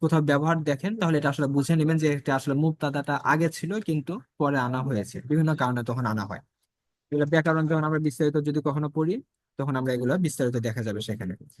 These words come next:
তো এই যে ইনদা খালিদিন, আমরা এর আগে যেই বাক্যটা দেখলাম ওটাই, যাইদুন ইনদা খালিদিন, এটাই আমরা কি করবো? খ-, মুক্তাদা থেকে পরে আনা হয়েছে এখানে, ইনদা খালিদিন, খালেদের কাছে যাইদুন, যায়েদ আছে,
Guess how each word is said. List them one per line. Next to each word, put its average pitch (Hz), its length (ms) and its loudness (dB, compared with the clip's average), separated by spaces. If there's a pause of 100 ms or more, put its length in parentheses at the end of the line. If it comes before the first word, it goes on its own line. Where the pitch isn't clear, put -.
(260)
তো 151 80 0
এই 139 80 2
যে 151 100 2 (380)
ইনদা 180 260 8
খালিদিন, 135 400 2
আমরা 151 240 2
এর 170 160 2
আগে 170 180 6
যেই 165 140 2
বাক্যটা 151 320 0
দেখলাম 123 320 -4
ওটাই, 107 220 -6
যাইদুন 165 480 0
ইনদা 156 220 0
খালিদিন, 131 480 0 (320)
এটাই 175 300 2 (560)
আমরা 143 160 -2
কি 170 140 -4
করবো? 170 280 0
খ-, - 240 -10
মুক্তাদা 175 420 2 (300)
থেকে 170 300 0
পরে 160 220 2
আনা 120 200 0
হয়েছে 104 240 -4
এখানে, 104 180 -4 (100)
ইনদা 160 220 6
খালিদিন, 127 440 0
খালেদের 151 340 0
কাছে 170 300 -2
যাইদুন, 123 480 -2 (220)
যায়েদ 127 220 -2
আছে, - 220 -10